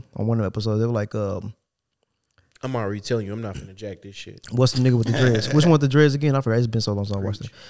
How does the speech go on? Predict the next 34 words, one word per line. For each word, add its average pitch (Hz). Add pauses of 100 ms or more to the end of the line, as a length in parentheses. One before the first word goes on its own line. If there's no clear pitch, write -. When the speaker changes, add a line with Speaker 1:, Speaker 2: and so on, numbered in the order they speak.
(140)
Speaker 1:
So 123 (400)
Abba 143
was 127
like, 123
um, 117 (260)
you 127
know, 135
"I 156
know 165
I 151
do 143
a -
lot 131
of 120
the 123
work. 120
Um, 120
I 127
do 139
ninety 147
percent 175
of 160
the 151
work, 135
and 131
he 160
just, 131
you 131
know, 127
he 135
do 139
what 131
he 175
do, 120